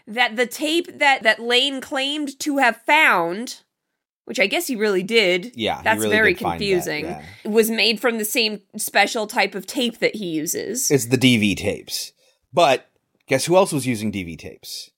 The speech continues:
Speaker 1: Who?
Speaker 2: Both of the prior movies.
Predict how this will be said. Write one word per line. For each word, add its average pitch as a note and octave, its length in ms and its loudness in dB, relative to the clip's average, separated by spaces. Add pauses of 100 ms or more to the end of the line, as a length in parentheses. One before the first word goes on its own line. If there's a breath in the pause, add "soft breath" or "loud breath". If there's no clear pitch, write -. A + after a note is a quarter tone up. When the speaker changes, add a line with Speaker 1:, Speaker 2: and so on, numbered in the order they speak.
(420)
Speaker 1:
Who? A#3+ 340 -10 (340)
Speaker 2:
Both G3+ 420 2
of F#3 100 0
the E3 60 6
prior D#3 340 4
movies. - 600 -2